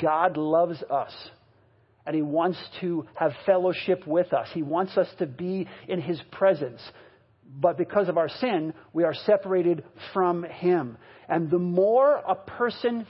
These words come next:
feeds their sinful nature with unbelief and disobedience, the more sin's power grows within that person, establishing first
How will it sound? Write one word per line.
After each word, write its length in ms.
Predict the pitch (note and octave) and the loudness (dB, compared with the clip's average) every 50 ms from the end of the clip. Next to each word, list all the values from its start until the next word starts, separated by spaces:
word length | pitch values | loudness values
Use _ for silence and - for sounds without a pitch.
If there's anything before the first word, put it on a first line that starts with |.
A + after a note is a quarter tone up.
| - - - | -16 -8 -4
feeds 380 | A#3 A3+ A#3 A#3+ A3 F#3+ F3 | -2 0 0 -2 -2 -2 0
their 160 | - F#3+ F3+ | 0 0 0
sinful 500 | E3 - - A3 G#3+ A3 G3+ - A#3 G#3+ | 0 -2 -4 -4 -4 -4 -2 0 0 0
nature 540 | G#3 G3 G3 G3 G#3+ G3+ - - D3+ C#3 C3 - - - - | 2 2 2 2 2 0 -4 -8 -8 -8 -8 -10 -14 -12 0
with 180 | - F#3 F#3 F#3 F#3 - F#3+ | 0 2 2 2 -2 0 2
unbelief 720 | G3 G3+ A3+ A#3 A3 F3+ G#3 G3 F#3+ F3+ F#3+ A3 A#3+ A3+ - - - | 2 4 4 2 2 2 2 2 4 2 2 0 0 -4 -6 -6 -4
and 180 | F3 F3 E3+ C#3+ | -2 -2 2 4
disobedience, 840 | F#3 G#3 G3+ - G#3+ F#3+ E3 C3+ E3 E3+ F#3 F#3 G#3+ A#3 A#3+ A#3+ A3 - - - - - - - - | 4 2 4 4 2 2 2 2 0 0 0 2 2 0 0 0 -4 -10 -18 -20 -20 -20 -20 -6 -2
the 80 | F#3 G3 | 0 2
more 540 | F#3+ F#3+ F#3+ G#3 G#3+ A3 B3 B3 B3 B3+ A3+ - - - | 2 4 4 6 6 6 6 4 2 0 -2 -6 -6 -4
sin's 280 | A3+ A3 A3+ G3+ - - - | -2 -2 -2 -2 -4 -8 -10
power 440 | - - G#3 G3+ G#3+ G#3 G#3 G3+ F#3 | -8 -4 0 2 4 4 4 4 2
grows 420 | C#3+ D#3 F3+ G3 G3+ G3 G3+ F#3+ | 0 2 2 4 4 4 2 0
within 380 | E3+ F3+ F#3+ - G3+ G#3+ G#3 G3 | -2 -6 -4 -2 -2 0 0 2
that 240 | F3+ E3 F3 - | 0 0 -2 -4
person, 560 | - - G3+ G#3 G3 - - G#3 F3 E3 E3+ - - - - - - - | -4 0 0 0 0 0 0 0 2 2 0 -4 -8 -14 -18 -12 -2 0
establishing 800 | G3 G3 F#3+ - - G3+ G3+ G#3+ G3+ A3 G#3+ - G3+ G3 F3+ - - - | 2 2 2 2 2 4 4 4 4 2 2 2 0 -2 -2 -4 -2 2
first 340 | A3 A#3 B3+ C4 - - | 2 2 2 2 -2 -8